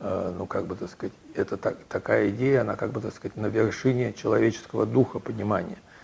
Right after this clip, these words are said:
То есть вместо абсолюта, вместо, как бы, некого единого п-, абсолюта, который пребывает сам по себе, оказывается, что, э, и Троица пон-, понимается, что самое высшее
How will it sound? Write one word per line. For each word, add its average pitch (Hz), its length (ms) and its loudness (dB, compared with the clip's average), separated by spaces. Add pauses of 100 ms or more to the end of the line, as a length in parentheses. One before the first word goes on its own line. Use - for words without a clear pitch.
(260)
То - 40 -8
есть - 140 -8
вместо 104 400 4
абсолюта, 117 640 4
вместо, 98 560 -2 (840)
как 95 220 -2
бы, 95 80 -2
некого 101 320 0
единого 127 520 6
п-, - 180 -6 (760)
абсолюта, - 520 0
который 92 400 -2
пребывает 98 480 2
сам 95 240 -4
по 101 100 -10
себе, 147 400 2 (400)
оказывается, 127 760 2
что, - 500 0 (460)
э, 113 360 -4 (600)
и - 180 -6 (100)
Троица 127 520 4
пон-, - 500 -4
понимается, 113 640 -2
что - 280 -8 (420)
самое 117 380 4
высшее 113 640 6